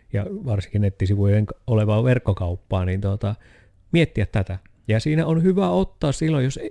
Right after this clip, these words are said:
tuntuu siltä, että se ei ole niin kuin hallussa se asia, niin silloin kannattaa ottaa siihen apuja. Elikkä tällä tavalla,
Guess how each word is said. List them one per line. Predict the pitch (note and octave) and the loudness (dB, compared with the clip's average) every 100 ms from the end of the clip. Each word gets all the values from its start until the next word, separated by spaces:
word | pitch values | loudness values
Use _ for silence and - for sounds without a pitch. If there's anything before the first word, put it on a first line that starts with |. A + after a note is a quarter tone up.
| - | -2
tuntuu | F3 F3+ D3+ | 0 2 0
siltä, | C#3 C#3+ A2+ | 0 0 -2
että | - | -2
se | A#2 B2 | -4 -2
ei | B2 | -2
ole | C3+ B2+ | 0 0
niin | A2+ | 0
kuin | A2 A2 G#2+ - - - | 0 0 -2 -10 -20 -2
hallussa | C3+ D#3 A#2+ - | 2 4 4 2
se | F#2 | -2
asia, | F2 G2+ C#3 C3+ C#3+ - | -2 -2 -2 -4 -4 -4
niin | |
silloin | C#3 D3+ D3 | -4 -2 -2
kannattaa | E3 F3+ E3+ - | 0 0 -4 -6
ottaa | E3+ - A2 | -6 -2 -2
siihen | A2 G#2+ | 2 2
apuja. | G#2 - - A2+ - - - _ _ - | 2 0 -2 -2 -6 -14 -20 _ _ 0
Elikkä | G#2+ A2 | 0 0
tällä | - D3 | 0 0
tavalla, | D#3 D3 C#3+ | 2 0 0